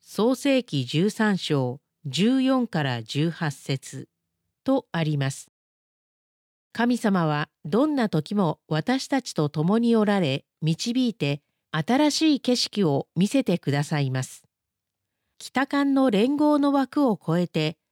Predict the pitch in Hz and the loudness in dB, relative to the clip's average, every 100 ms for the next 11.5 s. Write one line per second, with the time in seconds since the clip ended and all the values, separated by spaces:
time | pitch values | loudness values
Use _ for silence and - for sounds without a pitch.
0 | _ 156 139 254 311 277 240 190 143 139 | _ -8 0 0 2 -2 0 0 0 -2
1 | 180 202 277 277 233 190 - 165 139 - | -2 0 2 2 2 0 0 0 0 -2
2 | _ - 147 160 302 320 294 185 143 - | _ -4 -4 -2 -2 -2 -2 -4 -6 -4
3 | 156 180 208 196 180 131 139 _ _ _ | 0 0 2 0 0 -2 -4 _ _ _
4 | _ 160 165 240 240 247 247 226 214 - | _ -2 0 0 2 2 4 2 0 -2
5 | 214 202 185 175 - _ - - 269 285 | 0 2 0 -2 -10 _ -10 -2 0 2
6 | 190 143 - 247 285 285 285 262 254 254 | 2 0 -2 -4 -2 -4 -2 -2 0 0
7 | 254 185 139 - - 190 262 269 269 247 | 0 0 -2 -4 -4 0 2 2 2 0
8 | - 262 247 - 269 254 - 151 147 - | 0 -2 -2 -6 -2 -2 -2 -2 -2 -4
9 | 143 156 208 220 214 214 208 180 143 139 | -2 0 2 0 0 0 0 0 -2 -2
10 | 139 - - _ _ _ _ _ _ _ | -4 -6 -16 _ _ _ _ _ _ _
11 | 147 196 262 311 277 | -4 0 0 0 -2